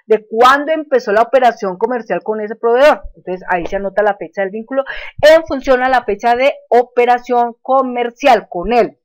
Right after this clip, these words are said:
no más. Bueno, su cuenta bancaria, porque si toca pagarle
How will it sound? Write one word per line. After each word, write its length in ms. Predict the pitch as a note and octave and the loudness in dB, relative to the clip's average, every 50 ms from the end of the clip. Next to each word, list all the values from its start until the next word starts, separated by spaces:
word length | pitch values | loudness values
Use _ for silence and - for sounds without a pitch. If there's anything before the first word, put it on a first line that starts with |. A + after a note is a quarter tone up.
| _ _ _ _ | _ _ _ _
no 100 | G#3+ A#3 | 0 0
más. 280 | A3 D3+ - - _ _ _ _ _ _ _ _ _ _ _ _ _ _ _ _ _ _ _ _ _ _ _ _ | 0 -2 -4 -12 _ _ _ _ _ _ _ _ _ _ _ _ _ _ _ _ _ _ _ _ _ _ _ _
Bueno, 220 | F3+ G#3+ - - - _ _ _ _ _ _ _ _ _ | 0 0 0 0 -2 _ _ _ _ _ _ _ _ _
su 240 | _ _ - B3+ A#3 | _ _ -4 -4 -4
cuenta 420 | - C4 C#4+ C#4+ C#4 C#4 C#4+ D4+ D4 | 2 4 6 6 6 6 4 4 4
bancaria, 640 | B3+ A3+ G#3+ - D#4 D#4+ E4 D#4+ E4 F4 F4+ F4+ _ _ _ _ _ _ _ _ _ _ _ _ _ _ | 4 4 2 2 2 2 2 0 -2 -6 -8 -8 _ _ _ _ _ _ _ _ _ _ _ _ _ _
porque 340 | _ G#3+ G#3 G#3 G3+ G3+ G3 | _ -6 -6 -4 -4 -4 -4
si 180 | F#3+ F#3+ G3 F3+ | -4 -6 -14 -8
toca 280 | - G3 F3+ G#3+ G#3+ | -8 -6 -4 -4 -2
pagarle 580 | - A#3+ G3 G3 A3 C4 C#4 C#4 D4+ D#4 D#4 _ | 0 0 0 2 0 0 0 -4 -8 -10 -12 _